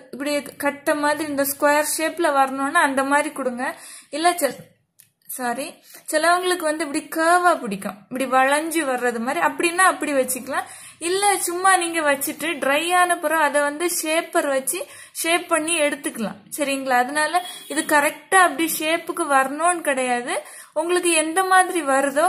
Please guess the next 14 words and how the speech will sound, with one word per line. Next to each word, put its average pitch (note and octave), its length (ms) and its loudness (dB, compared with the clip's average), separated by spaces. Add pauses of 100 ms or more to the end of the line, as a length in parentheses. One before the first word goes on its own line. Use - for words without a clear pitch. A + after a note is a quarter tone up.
(100)
அந்த C4+ 260 0
மாதிரி C#4 320 0
வச்சுக்கோங்க. A3+ 600 -4 (1900)
இது C#4 140 -6
வச்சதுக்கு F4 540 0
அப்புறமா D4 560 0
இந்த D#4 200 -4
யூ D4+ 320 -2
வி E4+ 140 -2
லேம்ப்ல C4+ 680 -2
இந்த C4 160 -4
மாதிரி C4+ 340 -2
வச்சிருங்க. A3 540 -6
சரிங்களா? C#4 460 -4